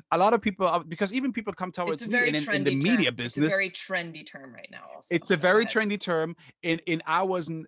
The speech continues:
Speaker 1: uh, in, in specifically in media, you could tell that everybody's kind of narcissistic. For, in, in
Speaker 2: Yeah.
Speaker 1: its, in, in its, uh, roots, they're very narcissistic. And this
Speaker 2: Yeah.
Speaker 1: is also like what you have to say. Everybody is narcissistic because it happens with the, um, w-,
Speaker 2: Nar-,
Speaker 1: it's, it's, it's
Speaker 2: narcissistic.
Speaker 1: part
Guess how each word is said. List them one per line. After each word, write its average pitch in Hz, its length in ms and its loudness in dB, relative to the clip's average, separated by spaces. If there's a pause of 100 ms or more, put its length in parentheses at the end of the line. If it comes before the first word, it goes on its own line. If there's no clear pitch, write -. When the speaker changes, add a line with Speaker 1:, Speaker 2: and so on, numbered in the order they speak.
Speaker 1:
uh, 143 200 -2
in, 147 160 -8
in 151 200 -8
specifically 190 600 -8
in 143 160 -4
media, 156 240 -2
you 143 140 0
could - 160 -4
tell 143 140 -2
that 131 180 -4
everybody's 131 420 -2
kind 120 160 -6
of 110 60 -8
narcissistic. 113 500 -8 (260)
For, 135 140 -4
in, 127 100 -2
in 135 140 -4
Speaker 2:
Yeah. - 60 -
Speaker 1:
its, - 120 -12
in, 117 300 -6
in 123 160 -4
its, - 260 -8
uh, 135 320 -2
roots, 151 440 4
they're 135 160 2
very 131 240 4
narcissistic. 123 460 -4 (200)
And 147 140 0
this 196 220 0
Speaker 2:
Yeah. 240 40 -2
Speaker 1:
is 214 80 -6
also 196 260 2
like 175 140 -2
what 160 140 -4
you - 20 -8
have 147 80 -6
to 147 60 -10
say. 190 180 -4 (140)
Everybody 156 680 0
is 127 140 -8
narcissistic 117 520 -8
because 135 300 -6 (220)
it 147 180 -4
happens 175 440 -4
with 160 160 -6
the, 147 280 -2 (440)
um, 139 320 -2
w-, 139 360 -14 (140)
Speaker 2:
Nar-, 196 440 -2
Speaker 1:
it's, 185 360 0
it's, 180 300 2
it's 175 340 -2
Speaker 2:
narcissistic. 127 80 -10
Speaker 1:
part 175 220 2